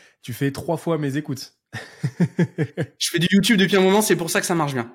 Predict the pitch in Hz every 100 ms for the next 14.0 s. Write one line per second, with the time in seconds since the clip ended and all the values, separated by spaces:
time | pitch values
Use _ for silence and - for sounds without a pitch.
0 | 135 139 135 127 175 160 151 143 151 151
1 | 143 156 135 135 143 127 117 120 - 165
2 | - 147 143 143 127 117 123 120 117 120
3 | - _ _ _ 123 120 95 - 131 123
4 | 123 143 123 - 120 117 _ _ - -
5 | - 156 156 139 135 - 113 _ _ _
6 | _ 147 139 135 _ _ _ _ _ -
7 | 120 147 143 151 170 139 - 107 104 104
8 | 120 123 123 123 113 143 143 107 - 131
9 | 110 98 - 104 - 123 120 98 95 95
10 | 95 95 - 98 - - 101 101 117 117
11 | 101 101 104 113 104 98 95 104 110 127
12 | 131 _ _ - 98 - 101 101 - 101
13 | 98 117 95 - 117 110 127 123 143